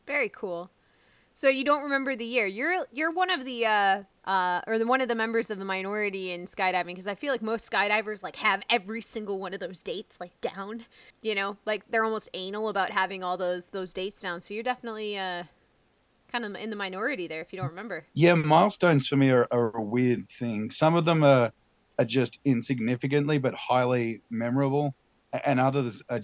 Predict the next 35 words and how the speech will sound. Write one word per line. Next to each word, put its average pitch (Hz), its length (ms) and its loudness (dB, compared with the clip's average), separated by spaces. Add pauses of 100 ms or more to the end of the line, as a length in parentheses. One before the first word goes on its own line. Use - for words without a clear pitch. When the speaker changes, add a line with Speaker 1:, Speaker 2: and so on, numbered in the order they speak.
Speaker 1:
Mm-hmm. 113 220 -2
Speaker 2:
just, - 260 -8
they're 139 120 2
just 151 180 0
numbers, 110 320 0
right? 117 240 2
So, 117 260 2 (380)
like 147 80 4
I 147 40 6
said, 147 200 6
the 127 60 0
first 160 340 6
one 156 140 6
in, 123 220 4
in 120 160 0
Tasmania, 123 600 0
I 131 80 2
couldn't 151 220 0
even 117 160 0
remember 120 540 2 (460)
what 113 260 0
year, 143 340 4
it 101 120 0
probably 143 400 -2
around, 117 340 0
somewhere 135 240 0
around 120 140 -2
two 131 120 -4
thousand 120 340 -2
three. 131 420 -2 (580)
Uh, 120 240 6
doing 135 380 4
the 143 100 8
actual 131 320 4
course, 135 500 -2